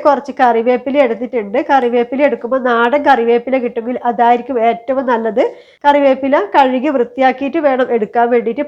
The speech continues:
പ്രാണികളോ പുഴുക്കളോ എന്തെങ്കിലും ഉണ്ടാകും. അപ്പോൾ ഞാനിത് കുറച്ച് കറിവേപ്പില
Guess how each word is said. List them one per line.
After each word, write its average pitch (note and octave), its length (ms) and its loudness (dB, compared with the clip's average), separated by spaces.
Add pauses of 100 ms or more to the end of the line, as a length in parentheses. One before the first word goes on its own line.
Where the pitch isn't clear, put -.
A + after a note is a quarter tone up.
പ്രാണികളോ A3+ 600 2
പുഴുക്കളോ A#3+ 460 -4
എന്തെങ്കിലും A3+ 380 -2
ഉണ്ടാകും. G#3+ 400 2 (460)
അപ്പോൾ D#4+ 240 -4
ഞാനിത് B3+ 380 2
കുറച്ച് B3 340 -2
കറിവേപ്പില G#3+ 440 0